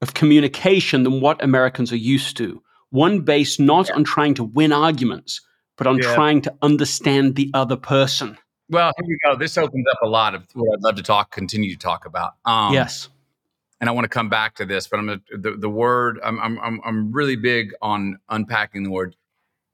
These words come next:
Speaker 2: admittance right now.
Speaker 1: Mm.
Speaker 2: We need to admit some things
Speaker 1: Mm.
Speaker 2: before we're so quick to judge things today.
Speaker 1: Mm.
Speaker 2: We love to judge. We love to disparage the opposite,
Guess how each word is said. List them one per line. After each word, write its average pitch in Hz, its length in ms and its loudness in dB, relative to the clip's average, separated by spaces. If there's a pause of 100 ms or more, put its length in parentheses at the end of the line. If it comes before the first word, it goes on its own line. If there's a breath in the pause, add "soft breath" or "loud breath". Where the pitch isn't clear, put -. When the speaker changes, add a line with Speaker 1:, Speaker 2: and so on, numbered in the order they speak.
(280)
Speaker 2:
admittance - 1400 -8 (540)
right 95 140 -4
now. 131 100 -2
Speaker 1:
Mm. 110 360 -4
Speaker 2:
We 131 240 -2
need 127 160 -18 (160)
to 92 80 -10
admit 104 400 -2
some 87 240 -12
things 85 520 -12 (480)
Speaker 1:
Mm. 110 440 -8 (600)
Speaker 2:
before 107 520 -6 (600)
we're 104 220 -4
so 98 180 -6
quick 107 220 -8
to 104 100 -8
judge 92 460 -4
things 87 440 -10 (380)
today. 113 280 0
Speaker 1:
Mm. 110 140 -12
Speaker 2:
We - 520 -20
love 143 140 2
to 156 80 0
judge. 117 440 -2 (360)
We 101 80 -4
love 110 140 2
to 110 40 -4
disparage 110 540 0
the 110 100 2
opposite, 104 480 -4